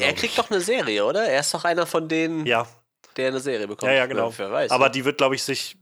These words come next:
Speaker 1: ich glaub, die soll sich halt mehr darum drehen, wie er quasi, ähm, ich glaub, Kate Bishop ist das in den Comics, also die nächste Generation Hawkeye sozusagen trainiert.
Speaker 2: Na gut,
Speaker 1: Und,
Speaker 2: er hat ja vielleicht
Speaker 1: ähm,
Speaker 2: sein Gimmick quasi abgelegt, ne? Obwohl eigentlich nachher ist er ja wieder in, äh,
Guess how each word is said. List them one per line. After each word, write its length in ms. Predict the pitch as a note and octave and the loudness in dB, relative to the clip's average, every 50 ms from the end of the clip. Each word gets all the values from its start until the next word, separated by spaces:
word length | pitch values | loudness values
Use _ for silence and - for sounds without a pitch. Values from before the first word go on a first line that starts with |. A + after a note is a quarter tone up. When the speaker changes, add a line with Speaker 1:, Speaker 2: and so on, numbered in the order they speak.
| _ _ - | _ _ -14
Speaker 1:
ich 160 | D3 B2 - | -12 -10 -4
glaub, 180 | - C3 B2+ - | -4 -4 -4 -4
die 100 | B2+ A2+ | -8 -4
soll 180 | G#2+ A#2 A#2+ | -2 0 0
sich 140 | A#2+ B2 - | -2 -2 -4
halt 140 | B2+ A#2 A2 | -4 -4 -4
mehr 100 | A#2+ A#2 | -6 -6
darum 240 | A2+ A2+ G#2+ A2 G#2+ | -4 -4 -6 -6 -8
drehen, 300 | G#2 G#2+ A2 A2 G#2+ G2+ | -8 -8 -8 -8 -8 -8
wie 120 | G#2+ G#2+ | -6 -4
er 320 | G#2+ G#2 G2+ G2+ G2+ G#2 G2+ | -2 -2 -2 -2 -2 -4 -6
quasi, 560 | - - - G2+ F#2+ G2+ G#2 G#2 G#2 G#2 G2+ - - - - _ _ _ _ | -8 -6 -6 -6 -4 -4 -8 -8 -8 -8 -10 -12 -18 -20 -20 _ _ _ _
ähm, 280 | - G2 F#2+ F#2+ F#2+ F#2+ | -10 -10 -10 -10 -12 -18
ich 60 | - | -12
glaub, 160 | - - - - | -10 -10 -10 -6
Kate 240 | - A2+ G#2+ - | -4 -4 -4 -2
Bishop 300 | - A#2 - - A2+ - | -4 -8 -6 -6 -6 -6
ist 120 | F#2+ - - | -8 -12 -12
das 120 | F#2+ - | -12 -12
in 80 | F#2 F2+ | -12 -14
den 80 | F#2 | -14
Comics, 320 | - - F#2 G2 F#2+ - - | -12 -12 -12 -12 -12 -12 -12
also 160 | F#2+ F#2 F#2 | -14 -14 -14
die 100 | F#2 F#2+ | -16 -12
nächste 320 | G2 G#2+ A2 - - A#2 | -8 -6 -6 -6 -6 -6
Generation 680 | G2 G#2+ G2 G2 G2 F#2+ - - - G2 F#2+ F#2 F#2+ F#2 - | -6 -6 -4 -4 -4 -4 -4 -6 -10 -10 -10 -12 -14 -16 -10
Hawkeye 300 | G2+ G2 G2+ - G2 G2 | -10 -10 -8 -8 -10 -10
sozusagen 480 | F#2+ - - - - F#2+ F2+ F2 F#2+ F#2 | -10 -12 -18 -20 -12 -10 -8 -8 -8 -10
trainiert. 380 | - - G#2 F#2 F#2 F#2 F#2+ | -14 -14 -14 -12 -10 -10 -8
Speaker 2:
Na 60 | G2 G#2 | -8 -6
gut, 120 | G#2+ G#2 | -6 -4
Speaker 1:
Und, 80 | G2+ G2+ | -2 -2
Speaker 2:
er 100 | G#2 G#2 | -2 -2
hat 100 | G#2 - | -2 -2
ja 100 | A2 G#2 | -4 -4
vielleicht 560 | F#2+ - _ - - - - A2 G#2+ G#2+ G#2 - | -4 -10 _ -20 -14 -8 -2 0 0 0 0 -2
Speaker 1:
ähm, 20 | |
Speaker 2:
sein 180 | - A#2 A2 G#2+ | -2 -2 -2 -2
Gimmick 240 | A2 A2+ A2+ G#2+ - | -4 -6 -8 -8 -6
quasi 300 | - A2+ A2 G#2+ A2 A2 | -4 -4 -2 -2 -2 -4
abgelegt, 480 | A2 - - - G2+ G2 G2 F#2+ - | -6 -6 -10 -14 -10 -8 -8 -8 -6
ne? 100 | - G#2 | -4 -4
Obwohl 280 | F#2+ G2 G2 A2+ A2+ A2+ | -4 -2 0 0 0 2
eigentlich 360 | G2+ F#2+ G#2 A#2 A2+ A2+ G#2+ | 2 0 0 -2 -2 -6 -2
nachher 340 | A#2 A#2+ A#2 A#2 B2+ A#2+ A#2 | 0 0 2 2 2 2 2
ist 120 | A#2 A2+ | 2 2
er 60 | A#2+ A#2 | 2 2
ja 180 | A2+ A2 A2 G#2+ | 2 2 2 0
wieder 300 | A2+ A2 A2 G#2+ G#2 G#2 | 0 0 2 2 0 0
in, 240 | G#2 G#2+ G#2+ G#2 | -2 -6 -10 -8
äh, 180 | G2+ G#2 G2+ G2+ | -6 -4 -4 -6